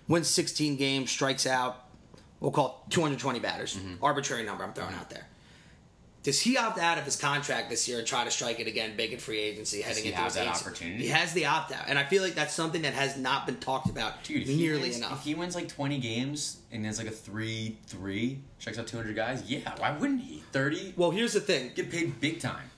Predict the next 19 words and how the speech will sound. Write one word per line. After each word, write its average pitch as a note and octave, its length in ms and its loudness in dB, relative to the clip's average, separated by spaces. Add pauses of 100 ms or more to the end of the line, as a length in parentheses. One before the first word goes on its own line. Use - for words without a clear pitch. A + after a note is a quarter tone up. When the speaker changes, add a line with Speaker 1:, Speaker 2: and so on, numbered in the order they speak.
(120)
Speaker 1:
Here's F#3 200 6
the F#3 60 2
thing. C3+ 360 -2
From C#3 200 -2
twenty F#3 460 2
twenty D#3 640 0 (280)
through D3 320 2
twenty D3 300 0
twenty-three, C3+ 460 0
he's A#2+ 140 -2
making B2 240 -2
twenty-five, C#3+ 640 0
fifteen, C#3 460 0
fifteen, C3+ 480 0
and A#2+ 140 -4
then A2+ 120 -4 (160)
forty-five B2 540 0
million F#2+ 240 4
dollars. - 480 -8